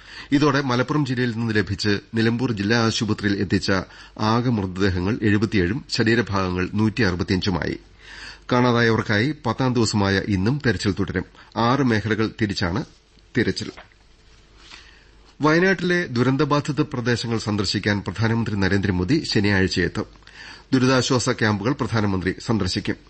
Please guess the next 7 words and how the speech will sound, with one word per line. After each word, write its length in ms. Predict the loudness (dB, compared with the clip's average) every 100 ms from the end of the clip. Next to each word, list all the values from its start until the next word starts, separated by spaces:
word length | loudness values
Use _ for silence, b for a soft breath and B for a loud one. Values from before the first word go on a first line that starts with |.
| B B B
പ്രത്യേക 360 | -2 0 2 2
വിമാനത്തിൽ 540 | 0 0 0 -2 -4 -2
കണ്ണൂർ 360 | -2 0 0
വിമാനത്താവളത്തിൽ 760 | 0 0 0 0 0 0 0 -2
എത്തിയ 200 | 2 0
ശേഷം 320 | 2 0 -2 -2
ഹെലികോപ്റ്ററിലായിരിക്കും 920 | 0 0 0 -4 -2 0 0 0 -4